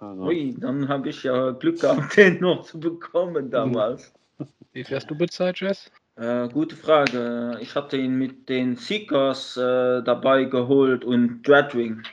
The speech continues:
Speaker 2: Das heißt, ich war, ich war ein bisschen <laughs> über hundert Euro dabei.
Speaker 3: Ein guter Preis, ja.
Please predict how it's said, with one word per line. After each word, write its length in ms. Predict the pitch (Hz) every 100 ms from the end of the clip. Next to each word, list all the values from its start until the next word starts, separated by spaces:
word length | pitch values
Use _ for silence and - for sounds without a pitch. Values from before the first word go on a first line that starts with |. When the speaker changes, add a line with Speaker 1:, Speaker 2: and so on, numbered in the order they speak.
| - _
Speaker 2:
Das 180 | - 110
heißt, 280 | 127 123 -
ich 160 | 117 -
war, 240 | 135 - 131
ich 180 | 127
war 220 | 160 165 156
ein 180 | 143
bisschen 600 | 190 202 - 196 208 180
<laughs> 20 | 175
über 720 | 190 147 156 147 147 143 123
hundert 720 | 156 160 147 156 151 139 131
Euro 340 | 139 131 123 120
dabei. 480 | 117 120 117 104 - _ -
Speaker 3:
Ein 160 | 127
guter 220 | 127 127 123
Preis, 380 | 139 120 107
ja. 220 | 110 110